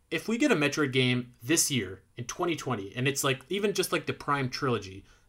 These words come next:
that could be a step. If we get Super Metroid Remake or something like that next year, twenty twenty-one for the Switch, that could be a step. And then if, like, we get Metroid Prime four in twenty twenty-two, and there's, like, there's the puzzles, there's, like, a whole schwack of amiibo, there's, like,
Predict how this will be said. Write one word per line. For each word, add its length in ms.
that 200
could 120
be 160
a 40
step. 360
If 140
we 140
get 380
Super 380
Metroid 480
Remake 580
or 60
something 280
like 180
that 280
next 340
year, 320
twenty 280
twenty-one 420
for 120
the 60
Switch, 460
that 240
could 140
be 120
a 60
step. 440
And 120
then 220
if, 240
like, 220
we 100
get 160
Metroid 380
Prime 240
four 560
in 460
twenty 280
twenty-two, 720
and 120
there's, 200
like, 200
there's 220
the 100
puzzles, 640
there's, 200
like, 140
a 60
whole 300
schwack 440
of 80
amiibo, 580
there's, 300
like, 200